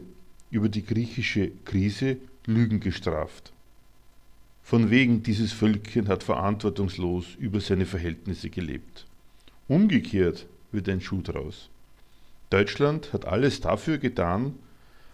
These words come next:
aus der Konkurrenz als Sieger hervorzugehen. Das hindert die Kanzlerin allerdings überhaupt nicht, den Griechen und allen anderen Krisenstaaten zu raten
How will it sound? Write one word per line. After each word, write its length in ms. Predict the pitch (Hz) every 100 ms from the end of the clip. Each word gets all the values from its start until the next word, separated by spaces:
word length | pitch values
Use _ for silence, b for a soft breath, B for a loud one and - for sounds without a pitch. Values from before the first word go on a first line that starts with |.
| b
aus 160 | 104
der 100 | -
Konkurrenz 840 | 110 110 104 95 90 117 139 - -
als 240 | 117 120 -
Sieger 280 | 127 107
hervorzugehen. 840 | 92 - 90 82 - - 82 - - - - - - - - - - - - - - - - - b b b b b b b b b b b b b -
Das 160 | -
hindert 360 | - 147 151 139
die 80 | -
Kanzlerin 680 | 87 107 147 143 123 127
allerdings 480 | - 120 120 123 -
überhaupt 480 | 104 85 147 - -
nicht, 400 | 104 - - - - - - b b b
den 140 | 101 90
Griechen 640 | 104 139 180 - 123 107
und 360 | 110 107 95 -
allen 240 | 98 101
anderen 520 | - 123 170 127 98
Krisenstaaten 800 | - 95 92 110 - 98 101 104
zu 160 | - 95
raten 540 | 76 85 - 147 147